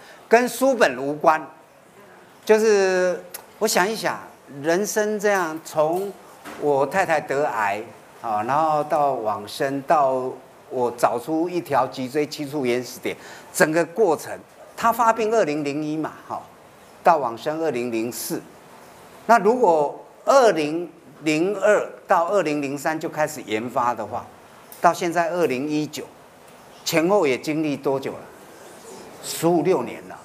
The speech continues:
很漫长。那我，我，所以哈，写完那一刻啊，那个心情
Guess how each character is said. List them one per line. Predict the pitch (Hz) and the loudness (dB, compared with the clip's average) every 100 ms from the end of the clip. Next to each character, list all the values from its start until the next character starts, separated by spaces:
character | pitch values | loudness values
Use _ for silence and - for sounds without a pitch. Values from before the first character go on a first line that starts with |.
| - - - - - - - - - - | -20 -20 -20 -20 -20 -20 -20 -20 -20 -14
很 | - - | -6 -2
漫 | 262 190 - | 4 2 2
长。 | - - - - - - - - - | -8 -16 -18 -20 -20 -20 -20 -20 2
那 | 196 196 - - - - - - | 2 2 -2 -20 -20 -20 -16 0
我， | 156 156 156 | 4 4 4
我， | 170 160 - - | 2 -2 -12 -18
所 | - 202 | 2 4
以 | 202 156 | 4 4
哈， | 143 113 - - | 0 0 -8 -16
写 | - - 151 | -8 0 2
完 | 135 135 165 | 4 2 2
那 | 170 | -2
一 | 151 | -2
刻 | 151 160 117 - - - - - | -4 -6 -6 -10 -20 -20 -20 -18
啊， | 104 - - - - - - - - - - - - - - | -18 -18 -20 -20 -18 -18 -16 -8 -4 -4 -6 -14 -20 -8 0
那 | 185 | 2
个 | 175 | 0
心 | - 196 | -4 -4
情 | 185 135 | -4 -8